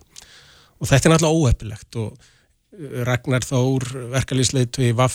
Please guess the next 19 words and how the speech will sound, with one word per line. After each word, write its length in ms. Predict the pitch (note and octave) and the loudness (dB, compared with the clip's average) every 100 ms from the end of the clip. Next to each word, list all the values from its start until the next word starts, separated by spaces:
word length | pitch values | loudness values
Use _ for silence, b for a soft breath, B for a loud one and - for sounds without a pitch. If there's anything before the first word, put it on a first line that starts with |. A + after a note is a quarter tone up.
| - | -2
R, 160 | C3+ C3 | 0 0
var 180 | A#2+ A#2 | 0 -2
að 80 | C3 | -2
tala 180 | B2+ | 0
um 80 | A#2+ | 0
einhvern 220 | A#2 A#2+ | 0 -4
tímann 280 | - B2 A2+ | -4 -2 0
að 100 | A2 | -2
láta 160 | A2+ - | -4 -6
banna 560 | - A2 B2+ D#3+ D3+ A#2+ | -2 0 2 0 0 0
verðtryggingu. 720 | B2 D#3 - D3+ E3 D3+ F3+ - - | 0 -4 -4 -4 0 0 -2 -4 -14
Uh, 380 | - B2 A2+ A2 - B B B B B | -4 0 2 2 -2 B B B B B
það 180 | - A#2+ | 2 4
sem 100 | B2 | 4
gerist 640 | - B2+ A#2+ D3+ B2+ - | 4 6 6 4 -2 -4
þá 100 | B2 C#3 A2+ | -2 0 0
er 120 | G#2+ A2+ | 0 0
náttúrulega 400 | A2 B2 A2+ G#2+ | -2 -4 -4 -2
að 200 | G#2 | -4